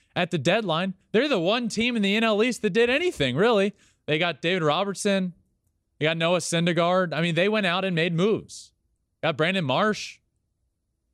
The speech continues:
Now I'm going down an N L East tangent, but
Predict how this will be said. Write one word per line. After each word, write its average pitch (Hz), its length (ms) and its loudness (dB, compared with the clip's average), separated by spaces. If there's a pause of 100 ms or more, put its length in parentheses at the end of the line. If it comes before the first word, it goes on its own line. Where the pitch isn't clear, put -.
(500)
Now 120 140 -2
I'm 113 80 -2
going 107 200 2
down 104 160 0
an 98 80 -2
N 113 120 0
L 98 160 -2
East 139 220 -4
tangent, 95 540 -6
but 95 240 -4